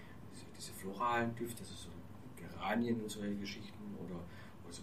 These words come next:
Blumen, typische Blumendüfte, die man vom Garten her kennt. Und erst dann kommen dann zum Beispiel im Rotwein eben dann so Pflaumen und, äh, also ein bisschen,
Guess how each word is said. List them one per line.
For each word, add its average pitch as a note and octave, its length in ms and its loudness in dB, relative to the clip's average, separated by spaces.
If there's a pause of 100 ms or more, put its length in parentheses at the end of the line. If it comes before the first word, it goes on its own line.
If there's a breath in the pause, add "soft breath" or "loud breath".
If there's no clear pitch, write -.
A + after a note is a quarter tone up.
Blumen, A#2 360 6
typische - 300 -4
Blumendüfte, G#2 920 2
die F#2+ 120 -2
man F2+ 180 -2
vom - 180 -8
Garten - 260 2
her B2 100 2
kennt. F#2+ 240 0
Und F2 120 -2
erst - 240 2
dann - 280 6
kommen A#2 280 6
dann F#2+ 220 4
zum F2+ 140 -2
Beispiel E2 220 -6
im - 200 -4
Rotwein E2+ 380 2 (580 loud breath)
eben D#2+ 200 -6
dann D#2+ 180 -4
so D2+ 320 -6 (600 loud breath)
Pflaumen E2+ 540 8
und, F2 460 0
äh, - 720 -8
also - 160 -8
ein - 60 -12
bisschen, - 200 -6